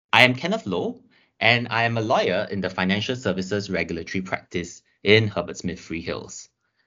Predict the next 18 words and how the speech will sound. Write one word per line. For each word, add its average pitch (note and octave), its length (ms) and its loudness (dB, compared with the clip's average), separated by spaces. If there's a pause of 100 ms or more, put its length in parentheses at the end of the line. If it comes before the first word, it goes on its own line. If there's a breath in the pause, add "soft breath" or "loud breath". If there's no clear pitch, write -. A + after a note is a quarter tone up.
(140)
So C3+ 220 6
areas G2+ 420 8
such - 240 -4
as - 560 -8
fintech, A#2 680 4
digital G#2+ 400 -2
law, G2+ 500 2 (240 soft breath)
financial F2 360 -4
services C3+ 480 4
regulatory, A2 760 4 (500 soft breath)
all D3 220 10
those B2+ 180 4
areas G2 560 4
I F2 140 0
do F2+ 240 -4
cover F2 340 -4
and D#2+ 160 -6
advise. - 580 -10